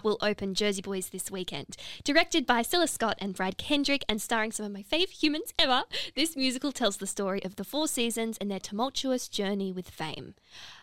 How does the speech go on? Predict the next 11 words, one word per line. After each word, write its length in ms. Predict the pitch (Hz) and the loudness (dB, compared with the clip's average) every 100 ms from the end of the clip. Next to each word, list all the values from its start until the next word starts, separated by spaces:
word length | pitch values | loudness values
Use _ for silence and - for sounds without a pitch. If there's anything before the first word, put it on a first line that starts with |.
| - | -8
I'm 80 | 226 | -4
talking 460 | 233 202 220 190 185 | -2 -2 0 -2 -2
mob 300 | 190 196 175 | 2 2 4
bosses, 420 | 170 - - - | 0 -2 -6 -4
we're 80 | 208 | -2
talking 360 | 214 202 214 202 | 0 0 -2 2
gambling, 680 | 226 214 220 202 196 165 | 6 6 6 4 2 0
we're 80 | 156 | -4
talking 440 | - 190 214 202 - - - | -2 -2 -2 -4 -6 -16 -2
quartets, 920 | - 240 - - 349 370 - - - - - | 4 4 4 4 6 6 2 -6 -6 -8 -4
hmm? 180 | 254 | 0